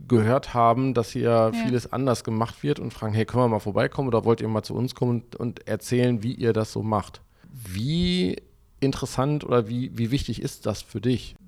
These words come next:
Speaker 1: von, von anderen Unternehmen nicht um Hilfe gebeten zu werden, aber so um, um, um die Meinung gebeten zu werden oder tatsächlich, äh, ne, so: „Kommt mal vorbei und erzähl mal, wie,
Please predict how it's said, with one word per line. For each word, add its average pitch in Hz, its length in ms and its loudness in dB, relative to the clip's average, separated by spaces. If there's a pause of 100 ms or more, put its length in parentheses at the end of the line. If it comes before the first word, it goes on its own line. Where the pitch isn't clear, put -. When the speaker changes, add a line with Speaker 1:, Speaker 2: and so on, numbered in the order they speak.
Speaker 1:
von, - 360 -2
von - 160 -4
anderen 131 260 2
Unternehmen 127 640 4 (680)
nicht 107 200 0
um 101 100 4
Hilfe 110 280 4
gebeten 127 380 -2
zu 113 160 -10
werden, 120 180 2
aber 110 160 2
so 113 180 0
um, 113 160 0
um, 107 300 -2
um 113 260 -2
die 113 100 4
Meinung 120 340 4
gebeten 104 360 -2
zu 98 180 -10
werden 98 260 -2
oder 101 160 0
tatsächlich, 113 680 -4
äh, 104 140 -2
ne, 123 200 0
so: 117 100 -6
„Kommt - 180 -4
mal 117 80 0
vorbei 113 260 0
und 113 80 -2
erzähl 120 300 0
mal, 95 220 0
wie, 101 100 -4